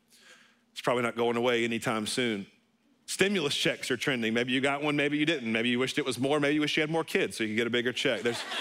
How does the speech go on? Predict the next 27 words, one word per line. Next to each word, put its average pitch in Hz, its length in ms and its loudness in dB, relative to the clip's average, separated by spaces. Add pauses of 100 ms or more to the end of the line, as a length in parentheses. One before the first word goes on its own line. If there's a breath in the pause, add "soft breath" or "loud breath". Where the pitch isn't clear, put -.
(480)
<laughs> - 760 -8
stimulus 175 600 0
is, 131 200 0
is 131 180 -2
trending. 131 380 0
Unemployment 175 680 2
is, 123 120 -2
is 131 200 -2
trending, 117 460 0
unfortunately, 117 800 0
and 113 100 0
in, 117 200 -2
in 123 120 -2
areas 127 340 2
of 113 80 -4
tourism 131 440 0
like 120 260 -2
Orlando, 123 640 0
uh, 123 140 0
maybe 123 260 2
more 120 300 2
than 117 120 0
anywhere 120 380 2
else 120 260 -2
in 120 140 0
the 110 100 -2
country. 107 460 -4